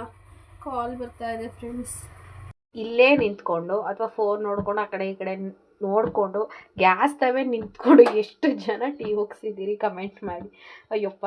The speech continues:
ನಾನಂತೂ ನಮ್ಮಮ್ಮ ಬೈತದ, ಉಗ್ಸಿ ಉಗ್ಸಿ ಮಡಗ ಹಾಕ್ಬಿಟ್ಟಿದ್ದೀನಿ. ಅದಕ್ಕೆ ಈ ಕಡಿಕೆ ವ-, ಗ್ಯಾಸ್ ಒಲೆ ಕಡಿಕೆ ನೋಡ್ತಾ ಇರ್ತೀನಿ ನಾನು, ಎಲ್ಲಿ ಉಕ್ಕೋಗ್ಬಿಡ್ತದೆ, ಎಲ್ಲಿ ಉಕ್ಕೋಗ್ಬಿಡ್ತದೆ ಅಂತ. ಆ, ಇವತ್ತು ಕಾರ್ತಿಕೆ ಸೋಮವಾರ ಆಗಿರೋದ್ರಿಂದ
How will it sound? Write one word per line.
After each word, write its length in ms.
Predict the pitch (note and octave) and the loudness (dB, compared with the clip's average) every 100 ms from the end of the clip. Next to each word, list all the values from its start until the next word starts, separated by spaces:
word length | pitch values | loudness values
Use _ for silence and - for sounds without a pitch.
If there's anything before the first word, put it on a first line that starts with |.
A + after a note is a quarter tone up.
| G3 | -6
ನಾನಂತೂ 540 | F3+ F3+ G3 G3+ G#3 | -6 -8 -8 -6 -2
ನಮ್ಮಮ್ಮ 460 | G3+ G#3 F3 D#3 G#3 | -2 -2 -6 -8 -8
ಬೈತದ, 540 | F#3+ F3+ G3 G3+ F#3+ F3+ F3 F3+ | -8 -8 -8 -8 -6 -4 -4 -4
ಉಗ್ಸಿ 520 | F3+ - A#3 A3 G3 | -6 -8 -4 -4 -4
ಉಗ್ಸಿ 320 | G3 - A3+ | -8 -12 -10
ಮಡಗ 360 | G3+ F3 E3+ F#3+ | -10 -10 -10 -10
ಹಾಕ್ಬಿಟ್ಟಿದ್ದೀನಿ. 680 | F#3 F#3 F#3 F3+ F3 _ _ _ - - - | -12 -14 -20 -20 -20 _ _ _ -14 -14 -14
ಅದಕ್ಕೆ 360 | F3 - - C4 C#4 C#4 - G#3 | -16 -10 0 4 4 4 -4 -14
ಈ 20 | - | -8
ಕಡಿಕೆ 400 | G3+ A3 - A3+ | -8 -6 -2 0
ವ-, 180 | G#3 | 0
ಗ್ಯಾಸ್ 400 | F3+ E3+ - G3+ | -2 -10 -10 -6
ಒಲೆ 160 | G#3 G#3 | -4 -4
ಕಡಿಕೆ 600 | G#3 G#3 G3+ G3+ G3 G#3+ | -4 -4 -4 -2 -2 -2
ನೋಡ್ತಾ 320 | C4 A#3+ - | -4 -8 -10
ಇರ್ತೀನಿ 460 | A#3+ B3 A#3 C4 B3 | -10 -10 -12 -10 -10
ನಾನು, 320 | A#3+ B3 A3+ _ _ - - | -10 -10 -12 _ _ -18 -4
ಎಲ್ಲಿ 200 | A3+ G#3 | -2 -2
ಉಕ್ಕೋಗ್ಬಿಡ್ತದೆ, 840 | B3 C4 A3+ A3 G#3 G#3 G3+ G3 G3 | -4 -6 -4 -4 -4 -4 -4 -2 -2
ಎಲ್ಲಿ 180 | F#3+ B3+ | -4 -6
ಉಕ್ಕೋಗ್ಬಿಡ್ತದೆ 720 | C4 G#3+ G3+ G3+ G3+ G3 G3 | -6 -6 -6 -6 -8 -8 -6
ಅಂತ. 140 | G3 G#3+ D4 - - - - | -6 -6 -6 -6 -8 -16 -10
ಆ, 260 | G#3+ G#3 G3+ | -4 -4 -4
ಇವತ್ತು 300 | G3 G3+ G#3 | -6 -10 -6
ಕಾರ್ತಿಕೆ 460 | G3+ G3 - A3+ | -6 -6 -8 -6
ಸೋಮವಾರ 600 | A3 A3+ G3+ G3+ G3+ G3 | -6 -4 -4 -4 -4 -4
ಆಗಿರೋದ್ರಿಂದ 720 | G3 G3 F#3+ F#3+ F#3+ G3 F#3+ | -6 -6 -6 -8 -6 -8 -6